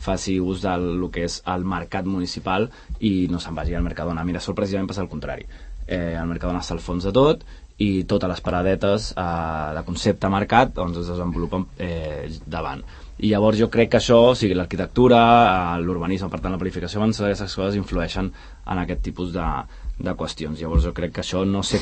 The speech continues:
quanta solució pot tenir a nivell de Volpelleres, però, bueno, és una cosa en la que m'he fixat i crec que, crec que és prou rellevant. Sobre el Mercat Vell, eh, jo també em remuntaré una mica al principi. Jo crec que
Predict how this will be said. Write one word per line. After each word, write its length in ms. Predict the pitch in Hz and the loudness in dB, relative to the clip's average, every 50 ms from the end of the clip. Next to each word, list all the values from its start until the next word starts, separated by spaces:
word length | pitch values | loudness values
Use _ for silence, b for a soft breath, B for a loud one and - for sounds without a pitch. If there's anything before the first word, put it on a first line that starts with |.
| - | 2
quanta 320 | - 104 101 104 98 95 - | 4 4 4 4 4 0 -2
solució 380 | - 104 104 98 - - 107 90 | -2 0 0 0 0 0 -2 0
pot 160 | - 107 - | 0 -2 -2
tenir 300 | - 101 104 113 120 131 127 | 0 2 2 4 4 4 4
a 60 | 110 | 2
nivell 220 | 101 95 95 95 98 | 2 2 2 2 2
de 60 | 95 | 2
Volpelleres, 480 | 98 98 - 101 104 110 123 131 131 - | 0 -2 0 4 6 6 6 6 4 4
però, 140 | - 101 92 | 2 2 2
bueno, 140 | 90 85 80 | 2 2 0
és 160 | 85 92 98 | 0 0 0
una 120 | 98 95 87 | 0 0 0
cosa 160 | 92 98 104 | 0 0 2
en 80 | 95 95 | 2 2
la 60 | 92 | 2
que 80 | 87 87 | 2 2
m'he 220 | 87 87 95 98 | 2 2 2 2
fixat 340 | - - - - - 90 82 | 0 -2 -6 -4 -2 -2 -2
i 60 | 95 | -2
crec 220 | 82 - - - - | -2 -2 -4 -6 -6
que, 140 | - 92 85 76 - - - | -4 -4 -4 -4 -6 -8 -10
crec 160 | - 80 - | -10 -10 -10
que 60 | - | -12
és 80 | 85 - | -10 -8
prou 120 | - 85 | -6 -6
rellevant. 340 | 80 80 80 76 71 71 67 B B B B B B B | -4 -4 -4 -4 -4 -6 -6 B B B B B B B
Sobre 280 | - - 127 123 117 113 | 2 6 8 10 10 10
el 80 | 117 | 10
Mercat 280 | 120 120 117 139 139 131 139 | 8 8 8 6 4 6 8
Vell, 260 | 147 147 147 147 165 B B B B - - - | 8 10 10 8 6 B B B B -20 -2 4
eh, 760 | - 120 117 110 107 104 104 101 98 98 95 95 95 92 92 92 | 6 8 10 10 10 10 10 8 8 6 6 4 4 4 4 4
jo 120 | 98 98 95 | 4 6 6
també 180 | 120 135 139 | 8 8 8
em 60 | 131 120 | 8 8
remuntaré 360 | 107 104 101 95 98 92 90 | 8 6 6 4 2 2 2
una 120 | 92 92 | 4 2
mica 240 | 90 87 85 90 85 | 2 2 0 0 -2
al 140 | 82 82 - | -2 -4 -4
principi. 480 | - 85 85 - - 117 107 147 131 107 92 90 | -4 -6 -6 -4 -2 -2 2 4 4 4 4 2
Jo 120 | 90 - - | 0 0 0
crec 240 | 110 117 - - | 0 0 0 0
que 140 | - 143 131 | 2 2 4